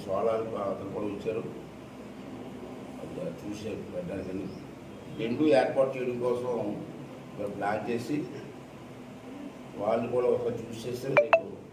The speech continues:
రెండు మూడు నెల పది పది రోజుల్లో డిజైన్ చేస్తారు. డిజైన్ ప్రకారంగా ఒక్కొక్క కార్యక్రమం చేయాలన్నది నా అభిమతం. రెండోది ఎప్పుడు చెప్పాను, స్కూల్ పిల్లలకు కూడా ఇది అలవాటు చేయాలి. అనకాపల్లి జిల్లాలో ఉన్న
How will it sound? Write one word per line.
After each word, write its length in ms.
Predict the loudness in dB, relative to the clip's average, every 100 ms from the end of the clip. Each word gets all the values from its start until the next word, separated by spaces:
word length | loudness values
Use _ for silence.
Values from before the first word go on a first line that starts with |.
| -12
రెండు 200 | -8 -6
మూడు 520 | -4 -2 0 0 -4 -4
నెల 120 | -4
పది 240 | -4 -6
పది 240 | -6 -4 -2
రోజుల్లో 600 | -2 0 4 4 4 0 -6 -10 -12 -12 -14 -12 -8
డిజైన్ 320 | 0 2 2 2
చేస్తారు. 460 | 0 2 0 2 0
డిజైన్ 360 | 0 2 2 2
ప్రకారంగా 400 | 2 2 2 0
ఒక్కొక్క 360 | 4 4 4
కార్యక్రమం 460 | 0 -2 -2 -6 -4
చేయాలన్నది 720 | -4 -2 -2 -2 -2 0 0 -2 -4 -8 -8
నా 80 | -4
అభిమతం. 540 | -4 6 6 8 6 4 -14 -18 -18 -18 -18 -18 -18 -16 -16 -16 -16 -16 -16 -12 -4
రెండోది 400 | 6 10 10 10
ఎప్పుడు 200 | 4 4
చెప్పాను, 500 | 4 4 4 4 2 -2 -8 -10 -10 -10 -12 -10
స్కూల్ 440 | 2 8 8 8
పిల్లలకు 340 | 8 8 8
కూడా 200 | 4 4
ఇది 160 | 6 6
అలవాటు 360 | 6 6 6 4
చేయాలి. 300 | 2 2 -2 -8 -10 -12 -12 -12 -12 -12 -12 -12 -12 -12 -12 -12 -12 -8
అనకాపల్లి 500 | -2 0 4 4 4
జిల్లాలో 280 | 4 4 4
ఉన్న 100 | 4